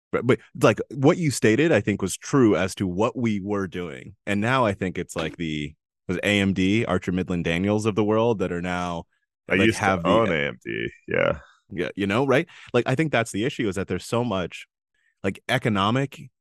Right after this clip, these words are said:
Speaker 1: incentivization that happens even at the government level. The government is thinking about short term and not long term.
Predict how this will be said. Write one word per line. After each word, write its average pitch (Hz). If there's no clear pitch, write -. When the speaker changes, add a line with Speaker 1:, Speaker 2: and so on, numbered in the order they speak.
Speaker 1:
incentivization 92
that 107
happens 95
even 92
at 80
the 85
government 101
level. 78
The 95
government 98
is 85
thinking 78
about 69
short -
term -
and 95
not 85
long 76
term. 64